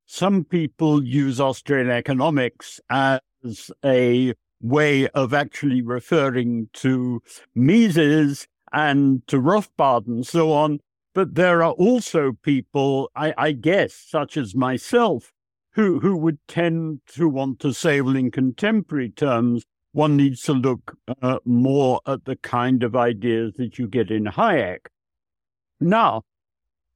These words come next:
if you split these things up, stuff becomes really rather complicated. But, uh, let me, uh, uh,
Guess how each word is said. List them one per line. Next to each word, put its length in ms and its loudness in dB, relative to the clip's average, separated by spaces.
if 300 0
you 340 2
split 560 -2
these 320 0
things 380 0
up, 300 0
stuff 460 0
becomes 600 -2
really 500 2
rather 320 -4
complicated. 1120 -10
But, 340 -2
uh, 220 0
let 340 2
me, 580 -2
uh, 300 -2
uh, 80 -4